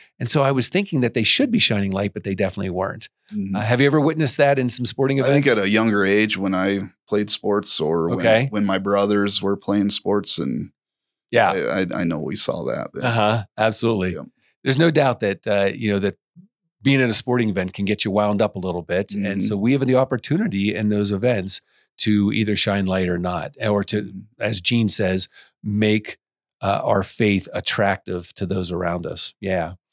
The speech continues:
Speaker 2: Mm-hmm.
Speaker 1: So, uh, tell me, are there any other things that you can be thinking about for the men to maybe to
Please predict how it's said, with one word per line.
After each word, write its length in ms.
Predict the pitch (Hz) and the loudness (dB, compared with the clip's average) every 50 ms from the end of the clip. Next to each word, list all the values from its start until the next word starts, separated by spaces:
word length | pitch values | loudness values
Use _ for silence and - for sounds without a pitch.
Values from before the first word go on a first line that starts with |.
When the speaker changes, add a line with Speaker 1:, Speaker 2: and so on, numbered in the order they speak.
| - - _ _ _ _ _ _ _ 101 | -20 -20 _ _ _ _ _ _ _ -20
Speaker 2:
Mm-hmm. 160 | 101 101 107 | -20 -16 -10
Speaker 1:
So, 440 | 117 - - 113 113 110 110 113 - _ _ _ _ _ _ _ _ - | -6 -2 0 0 2 0 0 -2 -6 _ _ _ _ _ _ _ _ -6
uh, 300 | - 120 123 123 - - - - _ _ _ _ _ _ _ _ _ 175 - | -2 -2 0 0 0 -2 -4 -6 _ _ _ _ _ _ _ _ _ -6 -2
tell 140 | - 175 208 | 0 2 2
me, 220 | 226 214 190 180 - _ _ _ - 147 - _ _ _ _ - | 2 2 0 0 -4 _ _ _ -20 -20 -20 _ _ _ _ -2
are 80 | 135 | 0
there 160 | 123 135 135 139 | 2 2 2 2
any 140 | 151 170 | 4 2
other 220 | 180 185 175 180 160 | 2 4 4 2 2
things 320 | - - 160 156 160 151 139 | 2 0 0 2 2 2 0
that 120 | 143 139 | -2 -2
you 240 | 120 120 139 151 156 | -2 0 0 0 2
can 140 | - 156 143 | 2 0 0
be 100 | 135 131 | 0 0
thinking 300 | - - 143 143 156 156 | 0 -2 -2 -2 -2 0
about 300 | 151 147 143 143 156 - | 0 2 2 2 0 0
for 80 | - 135 | -2 -2
the 80 | 120 110 | -2 0
men 340 | 110 113 117 127 147 156 151 | 2 2 2 4 2 2 2
to 60 | 143 | 0
maybe 300 | 120 120 120 135 127 151 | 2 2 0 0 0 0
to 440 | - - - 131 127 127 123 117 117 | 0 0 0 2 4 4 4 2 0